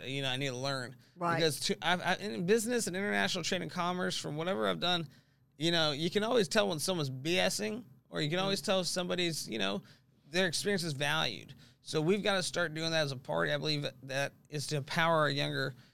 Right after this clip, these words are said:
Speaker 1: you know, candidates,
Speaker 2: Yeah.
Speaker 1: develop them. And I think we're gonna do a good job this cycle. I think, you know, Congressman, you know, Van Taylor's a great guy. Has Collin
Speaker 2: Yep.
Speaker 1: County. He,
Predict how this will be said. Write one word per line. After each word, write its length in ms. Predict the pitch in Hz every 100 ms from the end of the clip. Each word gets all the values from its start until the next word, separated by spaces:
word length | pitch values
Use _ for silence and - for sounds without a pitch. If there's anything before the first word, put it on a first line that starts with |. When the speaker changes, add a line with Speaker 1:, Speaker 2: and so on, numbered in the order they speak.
| _ _
Speaker 1:
you 80 | 339
know, 60 |
candidates, 500 | 151 180 180 208 208
Speaker 2:
Yeah. 40 | 160
Speaker 1:
develop 320 | 151 185 202
them. 140 | 226 185
And 80 |
I 40 | 175
think 120 | 220
we're 60 | 214
gonna 80 | 214
do 40 | 196
a 60 |
good 180 | 165 185
job 260 | 165 170 180
this 140 | 190
cycle. 360 | - 156 - 170
I 80 |
think, 280 | 143 175 165
you 80 | 175
know, 120 | 165
Congressman, 560 | 160 160 165 160 160 160 - - _ -
you 80 | 147
know, 100 | 139
Van 340 | 135 156 156
Taylor's 360 | 143 165 165 139
a 40 |
great 300 | 135 147 151
guy. 260 | 135 143 160
Has 300 | 165 151 143
Collin 280 | - 151 156
Speaker 2:
Yep. 80 | 147
Speaker 1:
County. 420 | 147 147 156 165
He, 220 | 156